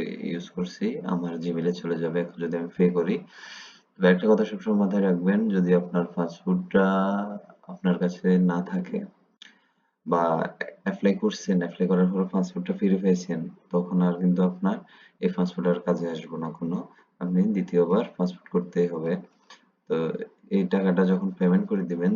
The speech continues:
তখন আপনার এই ফাস্টফুডটা অকার্যকারী হয়ে যাবে, তখন আর কোনো কাজে দিব না। তো আজকের ভিডিওটি এই পর্যন্তই। যদি ভালো লাগে অবশ্যই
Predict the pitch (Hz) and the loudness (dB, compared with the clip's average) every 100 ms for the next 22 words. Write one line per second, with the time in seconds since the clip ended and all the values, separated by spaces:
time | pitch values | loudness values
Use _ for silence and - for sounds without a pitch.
0 | 107 - - 90 90 - 95 - 92 - | -2 -8 -4 0 0 0 -2 -2 -2 -6
1 | 80 - - 95 92 - 78 85 85 85 | -10 -12 -4 0 0 -2 -4 -4 -4 -6
2 | 85 80 78 80 - - - - - _ | -6 -6 -6 -6 -6 -8 -18 -20 -20 _
3 | - 185 87 87 85 87 - 82 82 80 | -2 0 -2 -2 -4 -6 -6 -6 -4 -6
4 | - 80 82 - - - _ _ - 98 | -8 -8 -10 -14 -20 -20 _ _ -4 -4
5 | - 110 107 104 101 104 95 95 92 98 | 0 2 4 4 4 2 2 0 0 0
6 | 95 95 104 113 101 - 85 87 85 85 | 2 2 2 0 -4 -4 -4 -2 -2 -2
7 | 85 90 90 107 180 - 87 85 - 87 | 0 0 2 0 -2 -2 -4 -4 -2 4
8 | 87 87 | 4 2